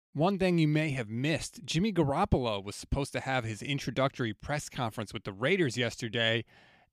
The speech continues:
and then he didn't. When asked why, a team spokesman declined to comment. Mike Florio of Pro Football Talk dot com reported that as of yesterday afternoon, the deal wasn't official just yet.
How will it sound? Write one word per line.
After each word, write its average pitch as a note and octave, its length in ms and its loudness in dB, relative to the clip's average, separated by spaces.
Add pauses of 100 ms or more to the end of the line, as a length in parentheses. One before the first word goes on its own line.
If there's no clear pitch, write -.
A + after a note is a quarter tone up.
(120)
and D3+ 640 2 (140)
then C#3 300 4
he A#2+ 180 2
didn't. A2+ 460 -2 (220)
When C#3 180 2
asked D3+ 380 0
why, C3+ 500 6
a C#3+ 180 2
team F3+ 220 4
spokesman D3 440 4
declined A#2+ 340 0
to - 40 -10
comment. G#3+ 500 2 (340)
Mike D3 200 2
Florio F3 420 6
of - 80 -2
Pro B2 160 2
Football G#2+ 340 -2
Talk G#2 280 0
dot G2 180 -2
com D3+ 380 0
reported A#2 400 -2
that A2 100 -2
as A#2 220 -2
of G#2+ 100 -6
yesterday A2 480 -2
afternoon, A2+ 640 0
the A#2+ 100 0
deal A#2+ 360 2
wasn't A2 420 2
official A2+ 480 0
just G2+ 380 -2
yet. C#3+ 300 4